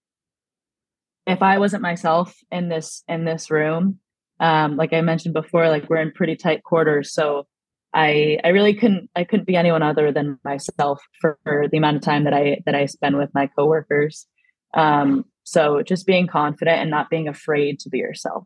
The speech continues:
That's the other thing too, is my athletes, um, you know, the other strength coaches here, they, they truly know who I am as a person, um, in, in the weight room, out of the weight room.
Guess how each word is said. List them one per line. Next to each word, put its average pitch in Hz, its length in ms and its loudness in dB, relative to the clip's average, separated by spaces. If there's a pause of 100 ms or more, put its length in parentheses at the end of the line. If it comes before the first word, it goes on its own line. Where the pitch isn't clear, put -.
That's 165 200 2
the 160 80 2
other 147 160 0
thing 143 200 -2
too, 151 160 0
is 139 200 -6 (480)
my 175 100 4
athletes, 160 800 0
um, 143 400 -4 (300)
you 160 140 -8
know, 143 180 -4 (120)
the 160 180 -2
other 156 360 0
strength 165 300 -4
coaches 160 300 -6
here, 160 300 2
they, 160 300 -2 (100)
they 160 120 2
truly 185 320 2
know 151 240 2
who 165 140 0
I 156 100 2
am 151 240 -4
as 156 100 -4
a - 60 -14
person, 165 640 -4 (500)
um, 143 440 2 (680)
in, 180 380 -2 (400)
in 196 160 4
the 202 80 4
weight 196 180 4
room, 202 220 2
out 160 240 2
of 175 60 0
the 180 80 0
weight 185 220 0
room. 214 340 -2